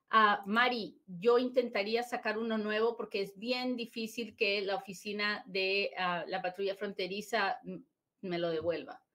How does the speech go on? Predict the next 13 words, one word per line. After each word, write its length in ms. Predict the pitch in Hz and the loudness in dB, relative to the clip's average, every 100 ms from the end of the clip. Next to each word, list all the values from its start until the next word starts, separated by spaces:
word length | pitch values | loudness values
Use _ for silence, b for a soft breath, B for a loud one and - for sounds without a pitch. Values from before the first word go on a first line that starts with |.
| _ _ _ _ - | _ _ _ _ -4
Ah, 160 | 190 | 0
no 140 | 185 262 | 2 2
es 100 | 392 | 2
imposible, 720 | 392 269 262 302 254 240 247 - | 4 4 4 4 2 2 2 4
hay 240 | 226 262 | 4 4
un 100 | 277 | 0
procedimiento, 920 | 262 262 233 220 226 226 214 233 226 | 0 2 2 2 0 -2 -2 -2 0
pero 520 | 214 196 196 190 180 - _ _ _ _ _ _ | 0 2 4 2 0 -6 _ _ _ _ _ _
la 180 | - 202 | -6 -2
verdad 380 | 190 190 214 220 | 0 0 0 0
es 100 | 226 | -2
que, 360 | - 202 202 - | -2 0 -2 -4
eh, 340 | 170 160 127 | -4 -4 -6